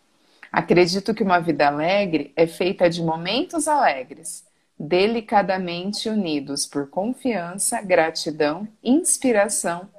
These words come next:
e fé. Quem segue meu blog reconhecerá essa descrição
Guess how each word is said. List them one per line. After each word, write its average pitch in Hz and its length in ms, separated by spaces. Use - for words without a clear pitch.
e 220 200
fé. 147 240
Quem 381 240
segue 175 320
meu 170 200
blog 185 480
reconhecerá 277 840
essa 208 200
descrição 202 840